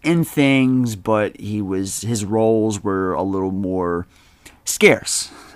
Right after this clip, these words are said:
um, throughout. And then about fifteen years ago, he just did a string of direct-to-video sequels, appearing in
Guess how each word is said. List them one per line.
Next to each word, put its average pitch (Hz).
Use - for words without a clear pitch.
um, 82
throughout. 82
And 143
then 156
about 120
fifteen 135
years 104
ago, 98
he 110
just 110
did 98
a 92
string 139
of 98
direct-to-video 95
sequels, 90
appearing 87
in 85